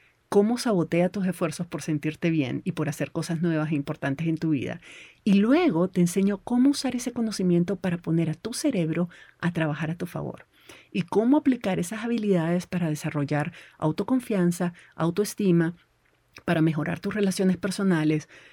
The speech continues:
para tomar mejores decisiones, para liderar de forma más efectiva, para enfrentar cualquier obstáculo o adversidad sin tanto estrés, para lograr tus metas en menos tiempo y con menos esfuerzo, y en general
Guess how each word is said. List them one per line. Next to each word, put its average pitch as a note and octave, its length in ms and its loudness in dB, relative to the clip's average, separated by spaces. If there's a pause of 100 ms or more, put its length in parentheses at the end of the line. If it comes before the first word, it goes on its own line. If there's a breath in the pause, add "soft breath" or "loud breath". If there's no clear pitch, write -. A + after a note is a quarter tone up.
(280 loud breath)
para F3+ 180 2
tomar D3 300 2
mejores F#3 340 2
decisiones, D#3+ 800 -2 (380 soft breath)
para E3 220 2
liderar D#3 460 2
de F#3+ 100 0
forma F#3+ 300 0
más F#3 200 2
efectiva, E3 720 -2 (360 loud breath)
para E3 140 2
enfrentar E3 640 0
cualquier E3 540 0
obstáculo G3 680 -2
o E3 120 -2
adversidad D#3+ 600 -2
sin E3 280 -2
tanto E3+ 380 2
estrés, E3+ 540 -2 (560 soft breath)
para E3 200 0
lograr D3+ 440 -2
tus - 180 -6
metas A3 460 -4
en D#3+ 200 2
menos E3+ 300 2
tiempo G#3 420 -2
y F3+ 120 -4
con D3 160 -2
menos E3+ 260 0
esfuerzo, E3+ 500 -4 (400 loud breath)
y F3+ 120 2
en F#3 100 4
general F3+ 480 0